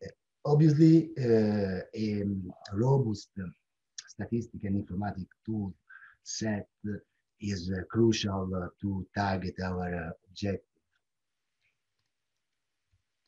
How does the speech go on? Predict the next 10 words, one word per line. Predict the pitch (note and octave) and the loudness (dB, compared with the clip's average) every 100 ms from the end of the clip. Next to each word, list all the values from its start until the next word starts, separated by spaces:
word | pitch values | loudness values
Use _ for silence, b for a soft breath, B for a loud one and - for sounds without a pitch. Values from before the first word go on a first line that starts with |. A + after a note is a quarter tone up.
| _ _ _ _ _ E3 | _ _ _ _ _ -18
Oh, | |
sorry. | D3+ E3 - - _ _ B B B B - | -16 -16 -18 -20 _ _ B B B B -4
I | D3 | 2
would | F3+ F3 | 4 6
like | G3+ - | 4 8
to | E3 D3+ | 8 8
show | - C#3+ C#3+ C3 - - | 4 4 4 4 -2 2
you | D3 D3 B2 | 4 4 2
some | - C3 C3+ | 0 2 4
evidences | D3 C3+ A2+ - A2+ | 4 4 0 -2 -4